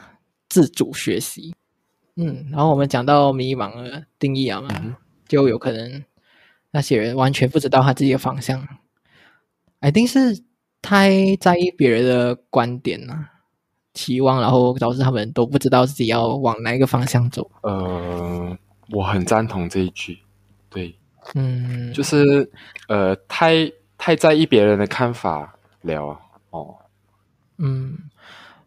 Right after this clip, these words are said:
Speaker 1: 所以就是如果那些人啊，完全，呃，自己应该做什么啊，他们完全没有想法，没有 idea，
Speaker 2: 嗯。
Speaker 1: 然后不知道自己要做什么，然后你有什么方法能够帮助他们找到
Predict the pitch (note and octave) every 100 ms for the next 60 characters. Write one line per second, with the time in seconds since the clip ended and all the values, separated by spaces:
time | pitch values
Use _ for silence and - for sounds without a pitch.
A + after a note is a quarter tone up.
0 | _ - F3+ C#3 E3+ F#3 G3 F#3 D3+ E3+
1 | C#3+ C#3 D#3 D#3 B2+ A2 C3 A#2 D3 C3+
2 | D3+ B2+ B2+ C3+ C#3+ - D#3 B2+ C3 F#3
3 | D#3 C3+ C#3+ C#3 D3+ D#3+ C3 B2 B2+ C#3+
4 | C3+ C3 B2+ C3 C3+ C3 B2+ B2+ C3 -
5 | - A#2 C#3 A2 B2 D#3 C3+ C3+ A3 -
6 | - A2+ C#3 C#3 C#3+ C#3+ C#3+ C#3 D3 A#2+
7 | C3 - C#3 - D3 D3 - _ _ _
8 | _ - E3 G3 C#3 B2+ B2+ C3+ C3+ C3+
9 | - C3+ C3+ B2+ G2 - C#3 C3 E3 D#3+
10 | B2+ C3 D3 C#3 A2+ B2 G#2+ - C3+ A#2+
11 | B2+ D3